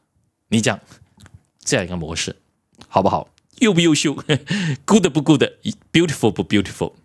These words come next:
就这个意思。哎，所以今天就跟你分享这么一个底层的这样一个认知或者思考，想通了，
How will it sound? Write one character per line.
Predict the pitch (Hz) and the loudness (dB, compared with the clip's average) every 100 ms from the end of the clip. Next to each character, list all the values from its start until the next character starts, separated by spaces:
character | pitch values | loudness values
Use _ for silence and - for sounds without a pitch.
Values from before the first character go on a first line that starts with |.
| _ _ | _ _
就 | - 92 | -4 -4
这 | - | -4
个 | |
意 | 82 73 | -10 -8
思。 | - - - _ - | -8 -10 -16 _ -14
哎， | 131 - | -12 -12
所 | - 151 | -10 -8
以 | - _ _ _ - | -10 _ _ _ -10
今 | 87 | -6
天 | 90 85 - | -4 -6 -12
就 | 101 | -14
跟 | - | -12
你 | |
分 | - 131 | -4 -2
享 | 117 82 | -2 -4
这 | - | -8
么 | 113 | -4
一 | 98 | 0
个 | 113 - - - _ _ _ | 0 -2 -16 -20 _ _ _
底 | - 135 | -6 -4
层 | 95 107 110 | -6 -8 -8
的 | 113 - | -10 -8
这 | 92 | -6
样 | 82 | -6
一 | |
个 | 85 | -4
认 | 107 80 | -4 -4
知 | - 76 - | -10 -12 -14
或 | - | -8
者 | - - | -8 -6
思 | - - | -6 -6
考， | 95 - - _ _ - | -6 -10 -10 _ _ -10
想 | - 107 | -6 -4
通 | 156 | -2
了， | 202 - | -2 -4